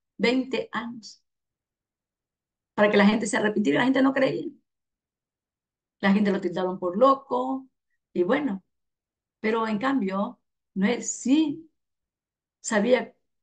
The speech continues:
que el que le decía que iba a destruir la tierra y todo lo que había ahí, había en ella, hablaba. Hablaba de juicio y lo iba a cumplir. Por lo tanto, lo mismo pasa ahora. El Señor nos está hablando que nos volvamos a Él.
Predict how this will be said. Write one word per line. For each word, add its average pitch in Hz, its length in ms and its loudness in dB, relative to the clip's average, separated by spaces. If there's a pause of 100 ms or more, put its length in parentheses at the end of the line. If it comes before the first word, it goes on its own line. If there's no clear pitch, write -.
(260)
que 190 80 -4
el 180 80 -2
que 196 80 0
le 190 80 2
decía 196 280 0
que 269 80 -6
iba 247 100 0
a 247 40 2
destruir 247 420 -2
la 208 160 -4
tierra 233 320 -4
y 190 60 -6
todo 208 140 -6
lo 226 80 -4
que 220 80 -6
había 208 120 0
ahí, 247 220 -6 (200)
había 208 280 0
en 208 100 -2
ella, 254 300 -4 (840)
hablaba. 202 520 0 (760)
Hablaba 208 320 2
de 214 160 0
juicio 269 300 -2
y 190 40 0
lo 180 60 0
iba 196 120 0
a 202 80 -6
cumplir. - 380 -6 (1600)
Por 202 120 2
lo 196 80 4
tanto, 262 400 0
lo 208 140 2
mismo 254 320 0
pasa 214 260 -6
ahora. 208 260 -6 (1700)
El - 80 -8
Señor 190 200 -2
nos 214 100 0
está 202 160 -4
hablando 202 300 -2
que 208 100 -2
nos 196 100 2
volvamos 190 460 -4
a 165 100 -16
Él. - 160 -20